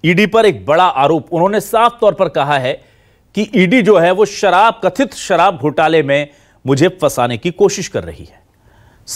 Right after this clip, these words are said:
इसके पीछे आधार उन्होंने क्या दिए? उन्होंने कहा जिन लोगों को गिरफ्तार किया गया है उन पर दबाव डाला जा रहा है कि वो सीएम बघेल का नाम लें कि वो भी इस मामले में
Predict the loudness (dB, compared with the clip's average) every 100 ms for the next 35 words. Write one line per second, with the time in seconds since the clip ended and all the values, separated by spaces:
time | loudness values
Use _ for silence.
0 | -4 -2 0 0 -2 -2 -2 0 0 2
1 | 2 2 2 -2 0 0 0 -4 -10 -18
2 | -4 0 2 2 2 2 2 -2 0 0
3 | 0 -2 -2 0 0 0 0 0 0 2
4 | 2 2 2 0 0 -2 -4 -2 -2 0
5 | 2 2 4 2 0 0 -2 -2 0 -2
6 | -2 -4 -6 -2 -2 -2 -4 -4 -4 -6
7 | -2 -4 -2 -4 0 0 -2 -10 _ _
8 | -2 2 2 2 -2 -4 _ _ -4 -4
9 | 0 -2 -2 -4